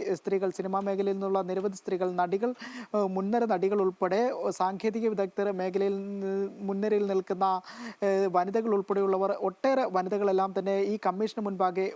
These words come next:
മൊഴി നൽകിയിരുന്നു. തുടർന്ന് പല പ്രമുഖർക്കെതിരെയും മൊഴി ഉണ്ടെന്നുള്ള, ഏഹ്, ഈ എതിരായ മൊഴികളുണ്ടെന്നുള്ള അഭ്യൂഹങ്ങൾ നിലനിൽക്കെയാണ്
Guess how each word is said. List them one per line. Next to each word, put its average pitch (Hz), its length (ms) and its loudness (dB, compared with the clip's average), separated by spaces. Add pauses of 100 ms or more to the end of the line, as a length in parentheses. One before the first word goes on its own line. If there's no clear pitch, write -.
(120)
മൊഴി 190 260 2
നൽകിയിരുന്നു. 196 440 0 (100)
തുടർന്ന് 208 300 0 (100)
പല 190 120 2 (120)
പ്രമുഖർക്കെതിരെയും 202 800 0 (680)
മൊഴി 214 220 2 (160)
ഉണ്ടെന്നുള്ള, 196 420 2 (280)
ഏഹ്, 202 120 4 (120)
ഈ - 20 -4 (200)
എതിരായ 220 280 4 (140)
മൊഴികളുണ്ടെന്നുള്ള 202 680 2 (240)
അഭ്യൂഹങ്ങൾ 226 480 0 (120)
നിലനിൽക്കെയാണ് 208 680 0